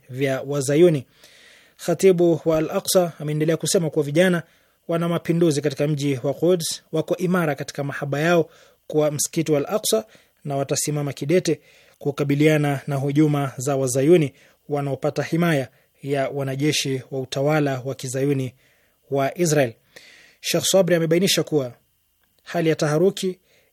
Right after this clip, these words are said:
iliyoibuka katika eneo la Babul Amud katika msikiti wa Al-Aqsa ilitokana na uchokozi wa Wazayuni kwa lengo la kuwazuia Wapalestina kuingia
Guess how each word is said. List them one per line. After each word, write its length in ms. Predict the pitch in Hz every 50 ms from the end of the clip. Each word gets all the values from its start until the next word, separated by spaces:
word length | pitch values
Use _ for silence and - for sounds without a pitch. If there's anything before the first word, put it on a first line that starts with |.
| _ _
iliyoibuka 580 | 147 139 139 147 147 147 147 165 170 - 165
katika 260 | 156 151 139 - 143 143
eneo 380 | 143 151 151 147 143 143 139 - -
la 220 | 143 143 135 135
Babul 540 | 131 127 151 151 143 135 143 143 135 135 131 - _ _ -
Amud 380 | 143 139 156 175 175 156 131 120 - _ _ - - - _ _
katika 260 | - 135 135 147 139
msikiti 300 | 127 - - 156 143 151
wa 40 | 139
Al-Aqsa 440 | 139 - 185 185 - - 180 156 139 - _ _ _ _ _ _
ilitokana 560 | 139 135 135 131 - 147 135 - 151 147 143
na 80 | 139 139
uchokozi 680 | 135 - 147 135 - - 165 165 156 147 151 151 151 147 -
wa 100 | 165 160
Wazayuni 460 | 160 165 147 170 170 185 185 156 143
kwa 140 | 135 - 139
lengo 340 | 139 170 185 170 147 131 - - - - - _ _ _ -
la 300 | 139 135 135 139 135 127
kuwazuia 420 | - - 147 139 131 127 147 147
Wapalestina 640 | 139 131 - 135 135 127 - - 185 185 160 139 - - _ _ _ _ _ _ _
kuingia 640 | - 147 139 135 135 131 143 147 147 143 139 131 123